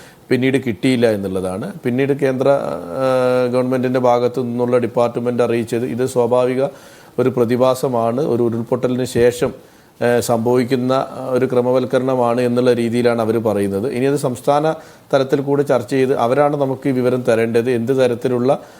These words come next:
ഏ, കാര്യമാണ് നമ്മൾ ചെയ്യേണ്ടത് എന്നും ജനങ്ങളുടെ ആശങ്ക എങ്ങനെയാണ് പരിഹരിക്കേണ്ടതെന്നും. പക്ഷേ ഇതൊക്കെ പറയുമ്പോഴും,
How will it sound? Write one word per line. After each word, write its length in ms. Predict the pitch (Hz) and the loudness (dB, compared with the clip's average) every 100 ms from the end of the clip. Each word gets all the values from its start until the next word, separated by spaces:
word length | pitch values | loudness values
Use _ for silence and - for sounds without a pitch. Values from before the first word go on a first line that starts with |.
| - - | -20 -4
ഏ, 160 | 123 123 | 0 2
കാര്യമാണ് 520 | 117 123 123 123 123 | 2 2 2 0 0
നമ്മൾ 260 | 120 117 120 | 0 0 -2
ചെയ്യേണ്ടത് 540 | 110 110 113 113 117 | 0 2 2 2 2
എന്നും 260 | 117 117 139 | 0 -2 -2
ജനങ്ങളുടെ 400 | 123 120 120 117 | 0 0 2 2
ആശങ്ക 380 | 113 110 117 131 - | 2 0 0 -2 -2
എങ്ങനെയാണ് 420 | 123 120 120 120 | -4 -2 0 0
പരിഹരിക്കേണ്ടതെന്നും. 840 | 117 117 110 113 110 110 98 87 120 - | 0 0 0 -2 -2 -2 -2 -6 -10 -16
പക്ഷേ 160 | 143 170 | -4 -2
ഇതൊക്കെ 380 | - 143 139 170 | 0 -2 0 0
പറയുമ്പോഴും, 640 | 165 139 151 151 117 135 | 2 2 2 0 -2 -2